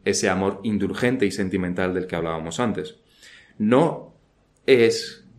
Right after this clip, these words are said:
así, no es "Dios es amor, así que no te preocupes por nada,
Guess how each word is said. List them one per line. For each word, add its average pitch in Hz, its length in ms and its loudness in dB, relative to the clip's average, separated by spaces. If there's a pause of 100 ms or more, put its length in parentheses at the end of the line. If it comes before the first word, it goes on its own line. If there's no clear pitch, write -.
(160)
así, 107 480 0
no 123 260 6
es 113 320 0
"Dios 104 460 6
es 123 140 0
amor, 107 440 4
así 101 240 -2
que 101 120 6
no 101 200 2
te 101 120 0
preocupes 101 640 0 (640)
por 98 180 0
nada, 98 460 -2